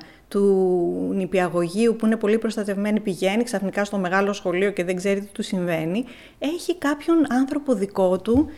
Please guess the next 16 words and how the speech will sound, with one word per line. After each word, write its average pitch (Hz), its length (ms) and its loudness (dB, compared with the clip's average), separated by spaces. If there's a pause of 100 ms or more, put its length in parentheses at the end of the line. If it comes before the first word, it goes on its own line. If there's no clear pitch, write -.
(140)
να 247 120 2
το 240 80 0
προσέχει 208 680 0
και - 180 0
οτιδήποτε 269 580 2
και 240 120 0
να 214 80 2
του 202 120 -2
συμβεί 208 420 2
στο 208 160 -2
διάλειμμα 185 720 2
θα 190 80 -6
πάει 185 220 2
να 180 160 -2
το 147 140 -2
βρει 208 260 2